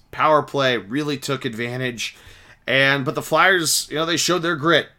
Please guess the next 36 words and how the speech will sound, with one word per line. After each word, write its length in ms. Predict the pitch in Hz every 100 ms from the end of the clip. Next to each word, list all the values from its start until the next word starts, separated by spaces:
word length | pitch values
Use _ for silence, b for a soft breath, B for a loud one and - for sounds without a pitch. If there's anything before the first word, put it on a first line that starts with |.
| -
They 500 | 127 127 123 123 110
end 160 | 139
up 100 | 147
cutting 240 | - 156 151
the 60 |
thing 220 | 135 151 151
to 60 |
five 340 | - 131 123 110
four 440 | - 147 147 143
through 200 | 135 123
the 60 | 104
second 340 | 113 - 101
period. 480 | - 131 131 123 - B B B
The 100 | 107
young 280 | 123 147 143
guys 380 | 139 131 120
end 160 | 117 101
up 120 | -
getting 220 | 104 92
that 220 | 90 87 -
fifth 320 | 120 95 -
goal 260 | 120 117
to 60 | 101
tie 320 | - 101 95
it 80 | 95
up. 340 | 113 110 - B B B
Then 120 | 127
there 100 | 127
was 140 | 117 110
the 80 |
Marchand 720 | 110 110 110 - 113 101 98
skate 400 | - - 151 139
over 420 | 139 135 123 127 113
after 240 | 101 110
Travis 400 | - 110 95 -
Konecny 600 | - 113 104 - 104 92